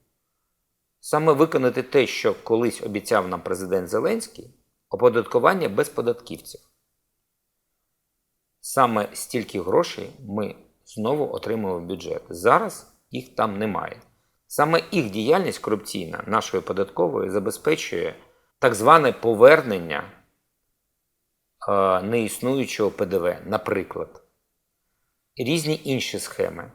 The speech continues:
А якщо ще розглянути діяльність, наприклад, митників, то ми теж втрачаємо ще не меншу суму, ніж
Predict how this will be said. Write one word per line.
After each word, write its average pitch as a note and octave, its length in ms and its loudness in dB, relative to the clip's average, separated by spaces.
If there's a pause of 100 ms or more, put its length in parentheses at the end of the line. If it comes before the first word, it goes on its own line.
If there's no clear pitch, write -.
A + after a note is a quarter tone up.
(640)
А A2 100 2
якщо D#3 520 4 (100)
ще - 320 6
розглянути C3+ 540 2
діяльність, B2 560 0
наприклад, B2+ 460 -2
митників, B2+ 720 -4 (1040)
то A2+ 60 4
ми G#2+ 160 2
теж D3 240 4
втрачаємо G2+ 920 -2
ще - 240 -4
не A2 140 0
меншу A2 380 -2
суму, C3 340 -4
ніж F#2+ 360 -6